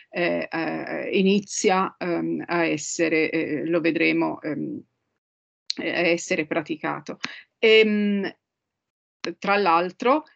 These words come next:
eh, in basso vediamo anche delle, mm, raffigurazioni geometriche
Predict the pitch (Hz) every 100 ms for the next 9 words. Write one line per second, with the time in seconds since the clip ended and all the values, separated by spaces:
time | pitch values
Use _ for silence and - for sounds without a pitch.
0 | - - 190 175 202 190 180 170 165 147
1 | 143 - 285 294 185 180 190 180 196 214
2 | 175 180 180 180 180 175 170 - 190 185
3 | - 190 220 240 - 240 240 185 175 180
4 | 220 220 196 - 185 160